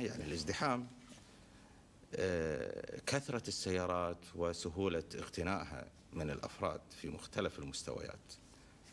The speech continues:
أيضًا هذه قللت الإقبال على، آه، موضوع التاكسي. زائد أن التاكسي نفسه لم يطور أسلوبه،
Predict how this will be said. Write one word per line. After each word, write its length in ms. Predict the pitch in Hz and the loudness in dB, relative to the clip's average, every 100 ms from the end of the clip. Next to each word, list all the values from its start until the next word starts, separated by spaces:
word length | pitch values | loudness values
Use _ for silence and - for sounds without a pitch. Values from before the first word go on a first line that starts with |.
| - | 4
أيضًا 200 | 87 80 | 4 4
هذه 160 | 80 71 | 0 0
قللت 580 | - 80 85 71 - - | 0 2 4 2 0 -4
الإقبال 520 | - - 80 76 67 | -4 -2 2 2 2
على، 300 | - 71 67 - - - - - - - - - | -2 -2 -2 -6 -10 -18 -18 -18 -20 -20 -12 -2
آه، 380 | 69 60 55 | 0 0 -2
موضوع 360 | - 78 71 69 | -2 -2 0 0
التاكسي. 460 | - 76 - - - - - - - - - - - - - - - - | 0 -2 -2 -4 -8 -14 -20 -20 -20 -20 -20 -20 -20 -16 -12 -12 -12 -6
زائد 480 | 113 131 165 151 131 | 4 6 6 4 4
أن 120 | 127 | 4
التاكسي 460 | 123 - 185 - 151 | 2 2 0 2 2
نفسه 500 | 127 - - 65 67 - - - - - | 2 0 0 0 -2 -8 -16 -20 -20 -4
لم 360 | 85 127 147 117 | 2 4 4 2
يطور 400 | 90 90 71 - | 2 2 2 -2
أسلوبه، 480 | - - - - | -4 -4 -8 -10